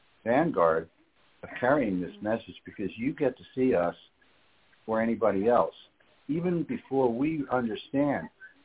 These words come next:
that something we might be going through is a, is a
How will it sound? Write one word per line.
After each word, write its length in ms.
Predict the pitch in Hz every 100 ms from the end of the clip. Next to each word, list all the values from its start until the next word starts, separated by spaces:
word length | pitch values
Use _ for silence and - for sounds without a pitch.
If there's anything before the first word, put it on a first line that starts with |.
| _
that 140 | 104 -
something 340 | 135 123 117
we 140 | 113 127
might 260 | 127 117
be 80 | 101
going 400 | 85 110 127 123 -
through 320 | 92 87 82 - - _ - _
is 180 | 110 113
a, 200 | 110 101 -
is 160 | 104
a 80 | 98